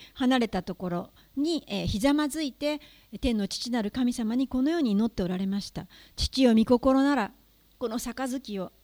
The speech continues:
私から取り去ってください。しかし、私の願いではなく、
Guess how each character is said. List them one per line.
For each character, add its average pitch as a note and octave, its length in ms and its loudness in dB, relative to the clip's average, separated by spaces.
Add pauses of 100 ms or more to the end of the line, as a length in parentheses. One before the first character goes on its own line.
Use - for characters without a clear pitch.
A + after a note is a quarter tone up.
(120)
私 G#3 340 -2
か G#3 140 -8
ら G3 80 -6
取 B3 180 -12
り A#3 60 -10
去 D#4+ 120 -10
っ - 40 -10
て A3 160 -10
く G3+ 80 -6
だ F#3+ 100 -6
さ F#3+ 180 -6
い。 F#3 120 -8 (360)
し - 120 -10
か D#4 120 0
し、 D#4 140 -4
私 C4 380 -2
の C#4 120 0
願 C#4 280 0
い - 20 0
で C4 100 -4
は B3+ 120 -4
な E4 120 -2
く、 C#4 220 -4